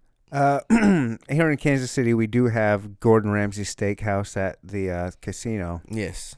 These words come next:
Speaker 1: Have you been to it? Did
Speaker 2: Yes.
Speaker 1: you, you did? Did you?
Speaker 2: I was
Speaker 1: Like,
Speaker 2: hooked
Speaker 1: were
Speaker 2: on
Speaker 1: you
Speaker 2: it
Speaker 1: try-
Speaker 2: for, like, a, uh, for, like, man, for, like, two weeks straight. I was going, uh, two week, nah, probably, like, a month straight. I was going, like, two times a week.
Speaker 1: Did you try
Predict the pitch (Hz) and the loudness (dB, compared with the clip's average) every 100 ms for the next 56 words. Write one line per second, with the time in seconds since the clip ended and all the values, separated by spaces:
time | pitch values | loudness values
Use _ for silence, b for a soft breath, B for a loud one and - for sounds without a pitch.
0 | - 120 117 107 123 156 180 185 190 - | -6 0 2 4 2 4 4 6 6 2
1 | 107 123 120 - - - - - 131 135 | 0 0 0 -6 -18 -20 -18 -6 2 6
2 | 165 143 131 147 165 - B B - 165 | 6 4 0 0 0 -6 B B 4 6
3 | 151 165 160 160 196 - 175 107 - 107 | 8 6 8 8 6 6 4 4 2 0
4 | 98 - 104 98 92 90 92 - 92 90 | 0 0 0 0 -2 -4 -8 -10 -6 -2
5 | 85 76 73 57 - - 101 107 98 87 | 0 0 -2 -6 -12 -14 -8 -6 -4 -6
6 | 87 92 82 87 - 123 117 - 104 110 | -8 -8 -8 -6 -6 -6 -8 -6 -4 -4
7 | 69 58 92 92 92 90 95 92 87 90 | -6 -6 -6 -6 -10 -6 -4 -4 -6 -10
8 | 80 _ - - - - 170 160 - 110 | -14 _ -20 -20 -10 -4 -4 -6 -12 -10
9 | 131 131 127 120 156 131 107 92 92 95 | -8 -6 -6 -6 -2 -2 -2 -4 -6 -8
10 | - 82 78 82 - 76 71 82 50 - | -8 -8 -8 -10 -14 -14 -14 -12 -14 -14
11 | _ _ _ - - - - 90 - 92 | _ _ _ -8 -6 -6 -8 -12 -18 -20
12 | _ - 147 160 - 151 151 156 151 151 | _ -4 0 0 2 4 6 4 2 -4